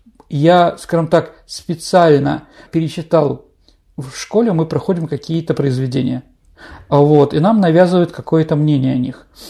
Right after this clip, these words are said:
Я специально и вам советую, перечитайте сейчас эти произведения. Они у вас будут восприниматься совершенно по-другому. Это как, извините, но я не буду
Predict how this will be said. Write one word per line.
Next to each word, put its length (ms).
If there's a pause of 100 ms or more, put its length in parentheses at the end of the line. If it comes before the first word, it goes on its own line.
(240)
Я 180
специально 560
и 80
вам 180
советую, 440
перечитайте 420
сейчас 640
эти 200
произведения. 800 (320)
Они 280
у 40
вас 160
будут 220
восприниматься 520
совершенно 460
по-другому. 640 (320)
Это 200
как, 220
извините, 420
но 120
я 80
не 80
буду 380